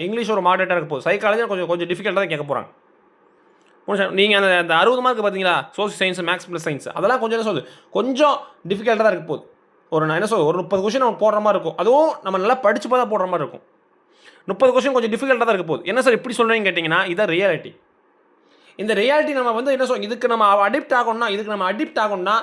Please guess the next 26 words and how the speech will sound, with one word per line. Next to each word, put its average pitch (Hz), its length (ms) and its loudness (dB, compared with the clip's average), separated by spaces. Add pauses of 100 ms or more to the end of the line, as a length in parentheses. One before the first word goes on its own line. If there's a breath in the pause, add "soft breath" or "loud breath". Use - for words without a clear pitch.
(260 loud breath)
அதுக்கு 240 320 0
நமக்கு 202 260 -4
ப்ராக்டிஸ் 180 120 0
ஆஃப் 185 140 -4
பிராக்டிஸ். 156 380 -2 (840 soft breath)
பிராக்டிஸ் 233 440 0
எடுக்கும்போது 254 420 4
நான் 262 100 6
சொல்றேன், 202 220 0
பிராக்டிஸ்ங்கிறது 226 480 0
ஒரு 247 160 2
மருந்து 247 360 2
மாதிரிங்க. 160 480 -4 (160)
திரும்பி 226 240 -6
சொல்றேன், 160 280 -2 (360 loud breath)
மருந்துங்கிறது 240 920 2
என்ன 202 160 -12
சொல்-, 208 140 -8
நம்ம 175 160 0
உடல், 226 440 0
அந்த 185 180 -4
உடலை 208 280 0
வந்து 214 180 -4
நம்ம 208 160 -8
ஸ்ட்ரென்த் 208 280 -8
பண்ணும். 147 240 -6